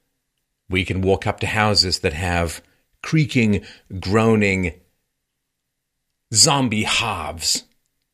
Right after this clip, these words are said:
shuddering in the grasses because we don't believe in zombies. There was a time, of course, and there are still places around the world where these things are believed in as visceral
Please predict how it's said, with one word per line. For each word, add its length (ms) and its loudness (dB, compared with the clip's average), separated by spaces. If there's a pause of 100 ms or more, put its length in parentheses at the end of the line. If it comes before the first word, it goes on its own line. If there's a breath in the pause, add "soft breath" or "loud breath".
(120)
shuddering 600 2
in 100 -2
the 80 -2
grasses 480 -2
because 320 -4
we 40 -4
don't 220 -2
believe 300 0
in 80 -2
zombies. 580 -6 (1120)
There 140 2
was 160 -2
a 40 -4
time, 420 -2
of 120 -8
course, 260 2
and 120 -2
there 160 0
are 80 0
still 260 0
places 400 -2
around 240 -2
the 80 -4
world 320 0
where 80 0
these 220 -4
things 340 0
are 240 -2 (1200 loud breath)
believed 480 4
in 160 2
as 140 0
visceral 800 -2